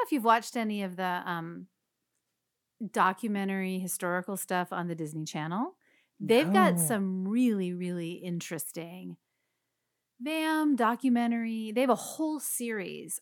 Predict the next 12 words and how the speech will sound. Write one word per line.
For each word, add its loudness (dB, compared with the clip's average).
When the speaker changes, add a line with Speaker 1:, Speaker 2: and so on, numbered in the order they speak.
Speaker 1:
on 0
constructing -4
all 0
the -4
rides. -6
That's -8
actually, -2
not -4
surprisingly, -14
really -10
well -12
done. -12